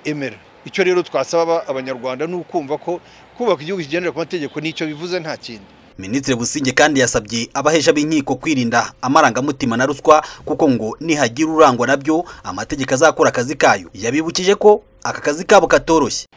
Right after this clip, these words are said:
Speaker 1: Kurangiza imanza ntabwo ari igikorwa kiryoshye. Kurangiza imanza biba bivuze ngo naburanye n'umuntu, ndamutsinda, anyima ibyanjye, eh, ndamuteguza, ndamwandikira, ntiyabikora,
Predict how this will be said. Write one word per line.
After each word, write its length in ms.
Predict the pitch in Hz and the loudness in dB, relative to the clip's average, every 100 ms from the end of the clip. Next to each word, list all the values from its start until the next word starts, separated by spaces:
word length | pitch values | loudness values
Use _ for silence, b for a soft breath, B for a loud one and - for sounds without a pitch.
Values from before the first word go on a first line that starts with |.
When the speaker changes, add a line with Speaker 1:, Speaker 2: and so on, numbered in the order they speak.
| _ - | _ -6
Speaker 1:
Kurangiza 320 | 143 139 135 | -6 -6 -8
imanza 240 | 160 170 | -4 -2
ntabwo 240 | 160 139 151 | -2 -2 -4
ari 80 | |
igikorwa 360 | 139 117 135 135 | -4 -10 -6 -6
kiryoshye. 560 | - 113 123 127 - - - _ _ | -8 -14 -10 -10 -10 -14 -18 _ _
Kurangiza 240 | 135 135 135 | -10 -8 -2
imanza 200 | 165 165 | -2 2
biba 80 | 170 | 0
bivuze 240 | 156 135 123 | 0 -6 -10
ngo 100 | 123 | -8
naburanye 440 | 156 170 139 143 175 | -4 -2 -4 -6 -8
n'umuntu, 520 | 170 139 135 151 190 _ _ _ 120 | -8 -10 -10 -12 -16 _ _ _ -12
ndamutsinda, 840 | 135 160 151 143 131 131 151 175 b b b - | -10 -8 -8 -10 -10 -6 -6 -6 b b b -12
anyima 340 | 131 127 131 | -10 -10 -10
ibyanjye, 640 | 156 160 175 175 170 185 185 b b b _ - | -6 0 0 -2 -4 -6 -6 b b b _ -12
eh, 720 | 123 127 123 123 123 123 120 117 | -10 -8 -6 -6 -6 -8 -10 -14
ndamuteguza, 1120 | 127 131 160 185 180 147 135 143 139 175 185 190 b - | -8 -4 -4 -4 -6 -6 -6 -8 -6 -6 -6 -8 b -10
ndamwandikira, 960 | 127 135 143 139 139 - 143 147 190 196 b _ - 117 | -8 -4 -4 -4 -8 -12 -4 -2 -2 -4 b _ -20 -18
ntiyabikora, 760 | 120 143 135 135 - 147 180 | -6 -2 -2 -6 -6 -2 -2